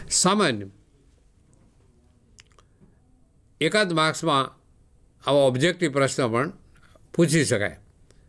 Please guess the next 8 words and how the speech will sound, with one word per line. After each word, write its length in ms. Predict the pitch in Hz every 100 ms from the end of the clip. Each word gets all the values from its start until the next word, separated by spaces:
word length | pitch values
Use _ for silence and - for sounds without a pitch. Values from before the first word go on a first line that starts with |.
| _ _ _ _ - - - - - -
કે 160 | - 135
તમને 200 | 147 151
આપેલું 320 | 156 175 165
હોય 120 | 135
તો 140 | 120 131
કે 180 | 139
એ 260 | 135 135 139
પી 380 | 135 - 160